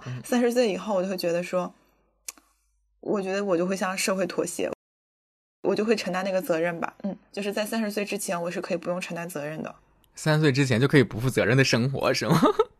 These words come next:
Speaker 2: 对，三十岁之前可以不负责任的生活，就是想，
Speaker 1: 嗯。
Speaker 2: 想创业，想，想干嘛，想，想求学，想 gap 都可以，都是只能在三十
Speaker 1: 嗯。
Speaker 2: 岁之前。所以我不觉得三十岁对我来说是一个很憧憬的状态，三十岁反而对我来说是很多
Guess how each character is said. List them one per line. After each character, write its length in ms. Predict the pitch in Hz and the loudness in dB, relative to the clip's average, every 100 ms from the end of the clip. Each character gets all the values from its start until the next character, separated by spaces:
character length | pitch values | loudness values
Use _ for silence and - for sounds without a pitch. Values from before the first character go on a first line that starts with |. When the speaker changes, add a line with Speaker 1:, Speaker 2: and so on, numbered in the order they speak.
| _ - | _ 8
Speaker 2:
对， 280 | 208 160 - 381 370 | 8 8 2 0 4
三 100 | 247 | 4
十 80 | 240 | 4
岁 120 | 240 | 0
之 100 | 214 | 0
前 160 | 214 | -2
可 100 | 190 | 0
以 60 | 208 | -2
不 100 | 185 | -4
负 140 | 185 185 | -6 -4
责 140 | 175 | -4
任 100 | 170 | -4
的 60 | 180 | -8
生 180 | 175 175 | -8 -8
活， 140 | - - - _ _ _ _ | -10 -14 -20 _ _ _ _
就 120 | - | -2
是 140 | 208 214 - - - | 0 -2 -4 -8 -4
想， 260 | - 180 | 0 0
Speaker 1:
嗯。 40 | - | 0
Speaker 2:
想 180 | 202 180 | -6 -4
创 220 | 220 196 | -4 -2
业， 140 | 190 | -4
想， 340 | 196 170 - - | -2 -4 -4 -4
想 200 | 175 175 | -4 -2
干 140 | 190 | -2
嘛， 180 | 170 - | -2 -4
想， 280 | - - - - _ - | -6 -8 -10 -18 _ -10
想 200 | 202 180 | -8 -6
求 180 | - 180 | -4 -4
学， 240 | 175 175 | -2 -2
想 400 | 175 170 - - - - 208 | -2 -2 -2 -6 -14 -12 -4
gap 240 | 214 185 | -2 -2
都 180 | 185 196 | -6 -6
可 220 | 202 175 | -6 -4
以， 160 | 160 - | -4 -4
都 120 | - 202 | -4 -6
是 140 | - | -6
只 120 | 180 | -6
能 120 | 185 190 | -2 -2
在 100 | 180 | -4
三 160 | 185 | -6
十 80 | 185 | -6
Speaker 1:
嗯。 20 | |
Speaker 2:
岁 160 | 180 175 | -6 -6
之 120 | 180 | -6
前。 280 | 180 - - | -6 -10 -10
所 160 | - 208 | -6 -6
以 80 | - - - - | -6 -16 -20 -8
我 100 | 196 | -8
不 160 | 202 | -6
觉 140 | 214 185 | -4 -2
得 100 | 180 | -2
三 220 | 208 208 | -4 -6
十 80 | 190 | -6
岁 160 | 202 | -6
对 100 | 196 | -4
我 60 | 185 | -4
来 100 | 165 | -4
说 120 | 175 | -6
是 160 | 185 196 | -6 -4
一 80 | 170 | -4
个 200 | 175 175 - _ _ _ | -4 -8 -14 _ _ _
很 140 | 175 170 | -10 -6
憧 200 | 240 254 | -2 0
憬 140 | 208 | -2
的 100 | 160 | -4
状 200 | 165 165 | -6 -8
态， 160 | 170 170 | -8 -8
三 180 | 220 | -6
十 80 | 202 | -6
岁 200 | 202 202 | -6 -8
反 200 | 202 170 | -6 -4
而 160 | 160 185 | -4 -4
对 160 | 214 | -4
我 60 | 185 | -4
来 120 | 170 | -4
说 140 | 175 190 | -6 -8
是 80 | |
很 180 | 202 180 | -8 -6
多 240 | 160 175 | -2 -2